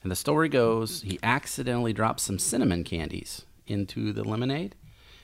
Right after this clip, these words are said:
and it changed color, pink. And voila.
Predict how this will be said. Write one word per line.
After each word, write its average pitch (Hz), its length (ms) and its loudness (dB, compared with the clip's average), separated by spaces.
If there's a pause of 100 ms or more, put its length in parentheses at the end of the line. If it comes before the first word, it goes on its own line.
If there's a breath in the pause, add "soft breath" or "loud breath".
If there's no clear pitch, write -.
(180 soft breath)
and 85 320 0
it 78 100 -6
changed 90 380 -4
color, 78 340 -4 (160)
pink. - 320 -6 (960)
And 82 380 -4
voila. 87 520 2